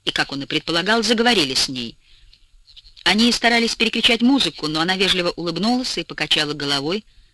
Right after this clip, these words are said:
отказываясь от какого-то их предложения, и они оставили её в покое. Ночь тянулась медленно,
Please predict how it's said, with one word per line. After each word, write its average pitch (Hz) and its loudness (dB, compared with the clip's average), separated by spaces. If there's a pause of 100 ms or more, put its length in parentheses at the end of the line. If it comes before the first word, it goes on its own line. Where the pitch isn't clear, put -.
(280)
отказываясь 180 0
от - -12
какого-то 131 -10
их 123 -8
предложения, 139 -4 (1160)
и - -6
они 226 -2
оставили 143 -6
её - -18
в - -20
покое. - -20 (1500)
Ночь 226 2
тянулась 127 -4
медленно, 170 -4